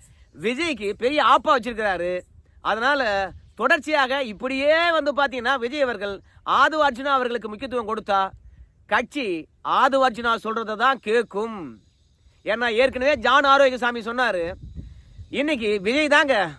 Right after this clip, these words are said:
அவர் முகத்தை தாங்க காட்டினா ஓட்டு போடுவாங்க." ஆனால் புஷி ஆனந்த் அவர்கள் தான் வந்து பாத்தீங்கன்னா எல்லாமும் மாதிரியும் விஜய் அவர்கள் மூன்றாம் தரப்பு மாதிரியும் அவரை வளர்த்துக்கிட்டு வர்றாரு. நாளைக்கு புஷி ஆனந்த் இல்லை என்றால்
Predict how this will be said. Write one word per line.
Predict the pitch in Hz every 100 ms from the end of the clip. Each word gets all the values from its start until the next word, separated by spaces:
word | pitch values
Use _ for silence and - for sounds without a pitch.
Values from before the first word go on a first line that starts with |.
| -
அவர் | 220 214
முகத்தை | 269 311 277
தாங்க | 285 302
காட்டினா | 262 247 269
ஓட்டு | 277 254
போடுவாங்க." | 247 220 185 170 170 -
ஆனால் | 160 202 202 185 123 - - - - -
புஷி | 262 269 339
ஆனந்த் | 302 277 285
அவர்கள் | 262 247 240
தான் | 311 285
வந்து | 269
பாத்தீங்கன்னா | 262 233 196 175 175 202
எல்லாமும் | 190 262 294 285 302
மாதிரியும் | 254 226 254 185 - - - - - -
விஜய் | 233 269 320
அவர்கள் | 262 294
மூன்றாம் | 254 302 294 294 269
தரப்பு | 269 208 254
மாதிரியும் | 254 269 285 269 151 - -
அவரை | 147 208 269
வளர்த்துக்கிட்டு | 254 277 302 269
வர்றாரு. | 254 220 208 220 135 _ _ - - - -
நாளைக்கு | 202 247 185 190 185
புஷி | - 277 330
ஆனந்த் | 302 285 262
இல்லை | 269 302
என்றால் | 262 262 277